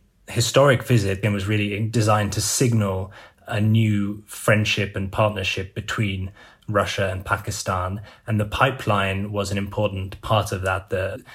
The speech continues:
Pakistan Stream pipeline, or, uh, also known as the North-South pipeline, which was designed to carry, it was going to be built by Russian companies, partly owned by Russia, and designed to carry gas into the,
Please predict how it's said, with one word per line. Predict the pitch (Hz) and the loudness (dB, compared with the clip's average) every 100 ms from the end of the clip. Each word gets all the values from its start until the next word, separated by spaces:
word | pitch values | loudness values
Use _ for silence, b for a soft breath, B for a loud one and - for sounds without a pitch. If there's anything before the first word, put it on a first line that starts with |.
| b | b
Pakistan | - 117 107 - 107 98 | -2 0 0 2 0 0
Stream | - 104 95 | -2 -4 -2
pipeline, | 104 92 101 92 95 | 0 0 0 -2 -2
or, | 92 92 - b b _ | -4 -6 -8 b b _
uh, | - 120 | -8 -6
also | 117 117 113 104 | -4 -4 -2 0
known | 98 | 0
as | 95 95 | 0 0
the | |
North-South | 98 101 90 - 110 98 - | 0 0 0 0 0 0 -2
pipeline, | - 92 - 92 90 92 b b - | -2 -2 -2 -4 -4 -6 b b -8
which | 107 | -4
was | 104 | -4
designed | 92 104 101 101 | -2 0 2 0
to | 101 | -4
carry, | - - 101 95 98 | -4 2 4 4 2
it | |
was | 107 | 0
going | 101 117 107 | 2 4 4
to | |
be | 107 | 2
built | 98 117 104 104 - - - | 2 2 2 -2 -12 -12 -4
by | 120 107 | 2 4
Russian | 101 101 - 101 | 4 0 0 -2
companies, | 101 107 101 95 95 | 0 0 0 -4 -4
partly | - 107 104 | 0 0 0
owned | 101 101 95 | -4 -4 -2
by | 98 | -2
Russia, | 95 90 - 98 92 B B B - | -2 -4 -2 -2 -4 B B B -6
and | 98 | -4
designed | 95 95 95 95 | 0 0 0 -2
to | 87 | -6
carry | 104 - 98 95 92 98 - b b b _ 160 | -6 0 2 2 -2 -6 -12 b b b _ 0
gas | 123 107 98 - - - _ - | 4 4 4 -2 -6 -8 _ -8
into | 98 95 98 | -6 -6 -4
the, | 92 92 92 | -2 -2 -4